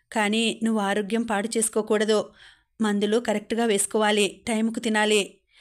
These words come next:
మీ మధ్య ఏం జరిగినా అవన్నీ తర్వాత ఆలోచించవలసినవి. ఇప్పుడు మాత్రం మొత్తం నీ దృష్టంతా కడుపులో ఉన్న బేబీ మీదే ఉండాలి.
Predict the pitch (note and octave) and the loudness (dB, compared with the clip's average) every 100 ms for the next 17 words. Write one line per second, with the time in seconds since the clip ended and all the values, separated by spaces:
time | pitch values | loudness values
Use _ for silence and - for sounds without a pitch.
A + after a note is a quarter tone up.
0 | - _ - G#3+ G3+ F3+ A3+ G#3 G3+ G#3 | -20 _ -2 0 0 0 0 2 0 0
1 | G#3 G#3 G#3 G3+ G3 - G3+ G3+ G3 A#3+ | -2 0 0 0 -2 -2 -4 -2 -2 -2
2 | G3+ G3+ G#3+ G#3+ G3 G#3+ A3+ A3 G3+ G3+ | 0 0 0 0 0 -2 -2 0 0 0
3 | G#3 G3+ F#3+ - - - - A3+ A3 G#3+ | 0 0 0 -4 -18 -20 -8 -6 -2 0
4 | F#3+ G3 A3+ A3 F#3+ A3+ A3 - A#3 A3+ | 0 0 0 0 0 -2 -2 -2 -2 0
5 | - G#3 G3 G3 A#3 G#3 A3 G#3 - - | -2 -4 -4 -4 -2 0 2 2 0 -6
6 | - - A3+ A3+ A3+ A3+ A3+ G#3+ G#3+ G#3 | -20 -6 -2 -2 0 0 0 0 0 0
7 | G#3+ A3+ G3+ A3 A3+ A3 G#3+ G#3+ F#3+ | 2 0 0 0 0 2 4 4 2